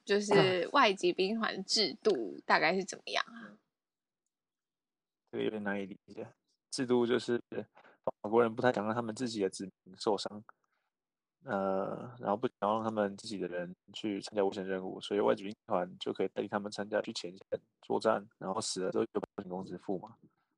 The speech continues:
Speaker 2: 对啊，大概是这样吧。所以我们下部队第一件事情是先签保险。但是我在伞兵，去了伞兵团第一个礼拜，我们签完保险，我们就跳，在飞机上面准备跳伞，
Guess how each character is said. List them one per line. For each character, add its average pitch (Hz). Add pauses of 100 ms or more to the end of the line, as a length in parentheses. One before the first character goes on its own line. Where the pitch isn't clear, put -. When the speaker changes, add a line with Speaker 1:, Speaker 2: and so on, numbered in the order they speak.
(220)
Speaker 2:
对 -
啊， 117
大 -
概 98
是 104
这 107
样 98
吧。 - (640)
所 139
以 -
我 135
们 120
下 135
部 123
队 120
第 147
一 -
件 131
事 135
情 104
是 120
先 113
签 117
保 107
险。 110 (880)
但 139
是 143
我 131
在 139
伞 98
兵， 117 (460)
去 135
了 117
伞 107
兵 -
团 101
第 135
一 -
个 113
礼 98
拜， 110 (540)
我 -
们 101
签 127
完 113
保 107
险， 107 (600)
我 -
们 98
就 104
跳， 117
在 113
飞 104
机 107
上 104 (160)
面 101
准 95
备 95
跳 107
伞， -